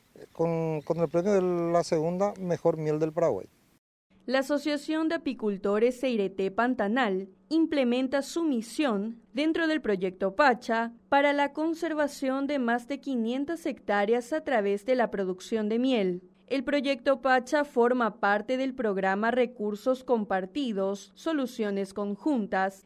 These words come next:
Speaker 2: del Comité Holandés de la Unión Internacional de la Conservación de la Naturaleza y la Organización Mundial de Conservación de Holanda.
Speaker 1: En primer lugar, nosotros somos chaqueños, ¿verdad? Eh,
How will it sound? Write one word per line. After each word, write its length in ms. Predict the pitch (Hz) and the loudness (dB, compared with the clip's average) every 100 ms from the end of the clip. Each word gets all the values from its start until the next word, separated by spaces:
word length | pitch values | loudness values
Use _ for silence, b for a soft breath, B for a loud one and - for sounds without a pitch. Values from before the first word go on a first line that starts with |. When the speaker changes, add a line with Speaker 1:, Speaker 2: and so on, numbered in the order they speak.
| _ | _
Speaker 2:
del 240 | 202 302 302 | -2 -2 0
Comité 480 | 320 277 - 208 | 0 0 0 0
Holandés 600 | 214 240 220 190 196 208 | 0 0 0 0 0 -2
de 120 | - 285 | -4 -2
la 100 | 254 | -2
Unión 320 | 208 202 220 | 0 -2 -2
Internacional 880 | 240 254 247 240 240 196 190 190 208 | -2 -2 -4 -4 -4 -4 -4 -2 0
de 80 | |
la 160 | 262 262 | 0 -2
Conservación 840 | 285 311 302 330 285 254 226 202 | -2 -2 -2 -2 -2 -4 -4 -4
de 80 | 180 | -2
la 100 | 180 | -2
Naturaleza 880 | 180 180 202 226 269 208 - 202 196 - _ | -2 -2 -2 2 2 0 0 -2 -2 -8 _
y 140 | 262 | 2
la 180 | 254 247 | 6 6
Organización 840 | 277 311 311 320 330 - 240 233 | 6 4 0 0 -2 -2 0 2
Mundial 520 | 240 247 202 202 202 | 0 0 0 0 2
de 140 | 220 226 | -2 -2
Conservación 920 | 277 302 339 320 302 - 208 185 180 | -2 -2 -2 -2 -4 -2 -2 -2 -2
de 100 | 208 | 0
Holanda. 600 | 247 240 185 180 175 180 _ _ _ _ | 2 2 2 -2 -4 -6 _ _ _ _
Speaker 1:
En 160 | 185 180 | -4 -2
primer 240 | 180 190 | 0 4
lugar, 240 | 208 208 220 226 - _ - | 4 4 2 -4 -10 _ -10
nosotros 280 | 165 190 | -6 -4
somos 180 | 180 185 | -2 0
chaqueños, 440 | 190 147 117 117 113 | 0 0 -6 -6 -8
¿verdad? 260 | 120 131 | -8 -8
Eh, 540 | 151 135 135 127 120 | -4 -2 0 -2 -4